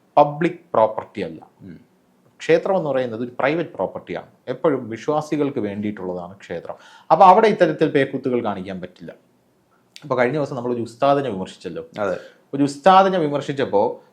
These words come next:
Speaker 1: ആ, ഒരുപാട് പേര് താഴെ വന്ന് കമന്റ് ചെയ്തിട്ടുണ്ടായിരുന്നു. ആ
Speaker 2: ഉം.
Speaker 1: താഴെ വന്ന് കമന്റ് ചെയ്തിട്ട് ഞാൻ ഇത് പറയാനായിട്ടൊരു കാരണമുണ്ട്. അതായത് ഈ ഹൈന്ദവതയുടെ ഒരു വിശാലത തുറന്നു കാട്ടാൻ വേണ്ടിയിട്ടാണ് പറയുന്നത്. അതായത് ഒരുപാട് പേര് വന്ന് കമന്റ് ചെയ്തിട്ടുണ്ട്. അതില് ഞാൻ പറയുന്ന ഓരോ വാക്കുകളും എടുത്തെടുത്ത് എടുത്തെടുത്ത് കമന്റ് ഇട്ടിട്ട് ചില ആൾക്കാർ കമന്റ് ചെയ്തിട്ടുണ്ട്,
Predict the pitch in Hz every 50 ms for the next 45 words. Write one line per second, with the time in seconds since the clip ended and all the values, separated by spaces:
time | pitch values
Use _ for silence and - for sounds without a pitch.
0 | _ - 127 131 131 127 127 127 - 123 135 139 151 151 156 165 170 170 151 135
1 | 131 120 120 120 113 110 120 127 127 113 104 104 104 98 95 98 104 104 101 90
2 | 85 78 - 87 80 78 78 78 - _ _ _ _ - 110 113 - 127 117 120
3 | 131 139 151 147 139 143 123 120 110 113 120 123 143 135 127 123 123 120 127 123
4 | 127 135 135 131 - 127 135 147 151 160 165 165 160 160 156 143 135 131 131 127
5 | 127 104 90 90 92 104 110 120 127 127 127 131 131 - - 127 135 139 147 147
6 | 151 160 160 165 160 165 160 160 156 151 139 127 - - 147 151 160 160 165 156
7 | 151 139 139 147 143 135 135 131 127 123 113 - 101 90 90 87 82 82 - _
8 | _ _ _ - - _ _ _ 131 139 147 151 160 175 165 147 143 143 156 165
9 | 170 185 202 214 208 202 180 156 151 147 147 143 135 135 139 131 127 - - 135
10 | 120 120 120 120 113 101 101 98 110 101 107 120 131 143 165 185 190 190 190 -
11 | - _ _ _ 135 147 170 196 202 175 170 160 170 185 196 185 156 156 165 196
12 | 208 196 175 160 160 160 - 160 175 185 185 165 151 147 165 - 185 180 175 170
13 | 175 170 151 160 160 175 160 151 147 - 156 147 139 135 139 135 131 123 127 120
14 | 123 135 135 135 139 - 135 143 147 139 135 135 135 131 135 127 127 127 127 123
15 | 120 123 113 113 107 113 110 - 113 101 95 98 98